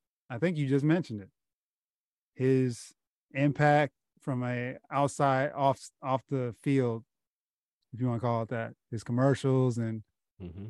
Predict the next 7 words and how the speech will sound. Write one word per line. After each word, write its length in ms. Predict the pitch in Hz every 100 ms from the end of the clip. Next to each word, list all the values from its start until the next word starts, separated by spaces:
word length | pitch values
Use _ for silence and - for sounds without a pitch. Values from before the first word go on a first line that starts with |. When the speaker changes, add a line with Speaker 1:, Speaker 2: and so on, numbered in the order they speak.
| -
Speaker 1:
everything 400 | 135 131 123 123
else. 280 | 123 113 107
So 420 | - 131 127 120 _ _ _ _ _ _ _ _ _ _ _
it's 100 | -
two 260 | - 175 185
story 340 | - 170 170
franchises, 1080 | 160 160 160 - 156 143 135 135 135 - -